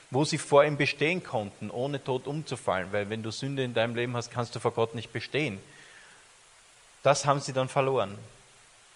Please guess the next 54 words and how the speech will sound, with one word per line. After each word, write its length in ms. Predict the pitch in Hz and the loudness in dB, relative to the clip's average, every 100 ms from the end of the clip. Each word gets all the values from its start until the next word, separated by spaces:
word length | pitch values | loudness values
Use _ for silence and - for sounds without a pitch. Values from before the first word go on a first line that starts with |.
| - - - - - | -20 -20 -20 -20 -10
Im, 320 | 135 131 123 120 | -4 -2 -4 -8
äh, 40 | 113 | 0
Römer 600 | 107 110 110 110 139 139 | 2 4 2 0 0 0
sechs, 340 | - 147 - | 0 -4 -4
dreiundzwanzig 600 | - 123 151 139 127 127 | 0 0 0 0 0 0
lesen 320 | 117 127 135 | 0 0 0
wir, 180 | 135 135 - - - | 2 2 -2 -16 0
„Der 100 | - | 6
Lohn 340 | 135 127 190 208 | 8 8 8 6
der 100 | 156 | 2
Sünde 380 | - 175 185 165 | 4 4 4 4
ist 220 | 156 - | 2 2
der 120 | 156 | 0
Tod.“ 420 | - 147 92 - - - - - - - - | 4 2 2 -4 -16 -20 -20 -20 -20 -20 2
Auch 220 | 131 135 | 4 6
wenn 140 | 156 151 | 4 2
du 140 | 170 | 0
jetzt 160 | 190 180 | 2 0
irgendeinen 300 | 160 151 139 | 2 2 4
Blödsinn 400 | 117 143 - 156 | 4 4 2 2
machst 260 | 160 - | 2 2
oder 160 | 139 139 | 0 2
sagen 300 | 131 127 135 | 4 4 4
wir, 260 | 139 135 135 - - - - - | 4 4 2 -14 -20 -20 -20 -14
du 60 | 117 | -2
bist 260 | 147 - | 0 2
ein 120 | 135 | -2
Kind, 320 | 117 175 202 151 | 4 4 4 2
du 40 | |
bekommst 360 | 135 151 143 - | 2 4 4 6
die 60 | |
erste 440 | 135 147 147 135 123 | 8 8 8 8 8
Regel, 260 | 151 165 | 8 6
du 100 | 139 | 2
sollst 360 | - 135 135 - | 6 8 6 4
nicht, 360 | 143 135 - | 4 4 -2
äh, 60 | - 131 120 123 120 123 117 120 117 - - - 113 - | 4 8 10 10 8 4 0 -12 -18 -20 -20 -20 -20 -10
was 200 | 101 110 | -8 -4
weiß 140 | 113 135 | -4 -4
ich, 140 | 135 | -6
du 80 | 127 | -4
sollst 280 | - 123 - | -2 -2 -2
nicht 160 | 107 | -4
mit 80 | 123 | -2
dem 60 | 120 | 4
Moped 260 | 120 127 | 6 6
vom 160 | - 139 | 2 2
Opa 260 | 170 180 175 | 2 4 4
fahren, 280 | 147 151 | 6 6
weil 80 | 127 | 4
du 80 | 123 | 2
bist 220 | 117 - | 0 -2
erst 180 | 117 - | -2 -2
vier, 360 | - 180 190 | -4 6 6